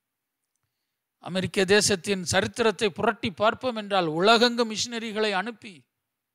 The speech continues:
அவர்கள் எவ்வளவாய் நன்றாய் இருந்தார்கள். பிரிட்டன்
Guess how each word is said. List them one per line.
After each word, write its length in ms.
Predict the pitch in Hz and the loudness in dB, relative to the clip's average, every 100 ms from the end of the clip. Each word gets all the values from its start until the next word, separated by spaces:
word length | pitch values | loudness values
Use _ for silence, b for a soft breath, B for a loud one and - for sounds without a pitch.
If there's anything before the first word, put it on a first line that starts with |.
| _ _ _ _ _ _ _ _ _ _ _ _ _ _ - | _ _ _ _ _ _ _ _ _ _ _ _ _ _ -8
அவர்கள் 280 | 170 160 | -4 -2
எவ்வளவாய் 480 | 160 196 240 240 233 | 0 2 4 4 2
நன்றாய் 440 | 202 202 247 247 220 | 0 -6 -2 0 -2
இருந்தார்கள். 540 | 202 190 156 - 120 _ _ _ _ _ _ _ _ | -6 -8 -8 -10 -20 _ _ _ _ _ _ _ _
பிரிட்டன் 480 | 170 208 202 220 | -4 -4 0 -2